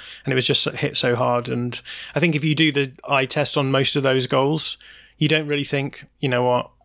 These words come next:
Melié's really let himself down there or let the team down there. I don't ever feel that way. And, and I'm like you. I think the only worries I have about Meslier are distribution. That's it. I don't think that in terms of his handling, I, don't, I just don't worry about it at all. I think that he's perfectly adequate. And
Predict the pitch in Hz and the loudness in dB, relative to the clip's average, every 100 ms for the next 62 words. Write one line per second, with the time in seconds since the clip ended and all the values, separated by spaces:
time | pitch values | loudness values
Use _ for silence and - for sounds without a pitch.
0 | _ 143 143 135 127 123 127 127 127 123 | _ -2 0 2 0 0 0 2 2 2
1 | 127 117 127 - 127 127 123 123 123 120 | 0 0 0 0 0 2 2 2 2 -2
2 | - 131 123 120 117 117 120 135 147 127 | -2 -2 0 0 0 0 0 2 0 0
3 | 120 117 131 123 127 123 123 123 123 143 | -6 -2 0 0 0 2 2 0 0 0
4 | 143 143 143 131 120 131 127 127 127 135 | 0 2 0 0 0 2 2 2 0 -4
5 | - - - - - 147 143 131 139 131 | -6 -14 -16 -8 0 2 4 2 4 2
6 | 135 131 123 123 123 123 123 131 131 131 | 2 2 2 0 -2 0 0 2 2 2
7 | 123 123 127 123 127 143 131 120 127 127 | 2 -2 0 0 2 2 0 0 0 -2
8 | - _ 135 127 127 123 127 123 123 - | -2 _ -2 -2 -2 -6 -8 -4 -6 -4
9 | 135 - 131 120 120 113 123 120 120 113 | -4 0 0 0 -2 -2 -4 -4 -4 -6
10 | 110 120 - - - 123 117 120 131 123 | -8 -12 -6 -6 -4 -4 -2 0 0 0
11 | 127 120 117 131 127 123 120 117 127 117 | -2 -2 0 0 0 -2 -6 -4 -4 -2
12 | 127 117 117 123 123 117 - 117 117 | -4 -4 -2 0 0 -2 -4 -4 -4